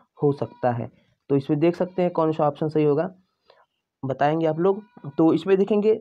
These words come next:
सबसे बड़ा पूछे तो सबसे बड़ा, सबसे बड़ा जब पूछेगा तो सबसे बड़ा जो होता है, सबसे बड़ा आप लोग, आपका Google हो जाएगा, ठीक है। लेकिन पहला पूछा है तो पहला जो होता है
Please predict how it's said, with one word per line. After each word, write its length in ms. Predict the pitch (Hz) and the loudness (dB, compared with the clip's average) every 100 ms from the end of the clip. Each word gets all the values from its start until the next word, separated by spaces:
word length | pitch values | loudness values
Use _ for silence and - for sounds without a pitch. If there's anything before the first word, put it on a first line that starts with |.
| - | -2
सबसे 320 | 180 - 233 | -4 2 2
बड़ा 280 | 180 190 214 | 4 2 2
पूछे 400 | 214 214 226 240 240 _ _ | 0 -2 0 0 -4 _ _
तो 60 | 147 | -6
सबसे 380 | 170 151 - 208 | -4 -2 0 0
बड़ा, 260 | 180 170 - | 2 2 0
सबसे 360 | 139 180 151 208 | -2 -4 -2 0
बड़ा 220 | 180 180 | 2 2
जब 180 | 190 190 | 2 0
पूछेगा 380 | 185 180 170 185 - - _ | -2 0 0 0 -4 -18 _
तो 60 | 160 | -6
सबसे 360 | - 175 - | -4 -2 2
बड़ा 220 | 208 196 202 | 2 4 2
जो 140 | 190 | 2
होता 300 | 185 175 185 | 0 0 0
है, 200 | 180 170 - _ - | 0 0 -4 _ -8
सबसे 220 | 160 - | -4 0
बड़ा 200 | 196 202 | 2 4
आप 120 | 196 202 | 2 0
लोग, 300 | 196 - - | -4 -6 -4
आपका 200 | 180 196 | -2 0
Google 280 | 190 214 214 | 0 2 2
हो 100 | 151 | 2
जाएगा, 280 | 131 127 123 | 2 0 -2
ठीक 220 | 127 185 | -2 -2
है। 120 | 165 120 147 | 0 0 2
लेकिन 300 | 175 175 208 - _ _ - | 0 -2 -12 -16 _ _ -4
पहला 340 | 165 156 202 240 | -2 2 2 0
पूछा 340 | 143 127 135 | -4 -4 0
है 100 | 135 | 0
तो 120 | 139 165 | -2 -4
पहला 360 | - 147 156 220 | -4 -2 -2 0
जो 140 | 226 | 2
होता 260 | 190 180 170 | 0 0 0
है 200 | 160 | 0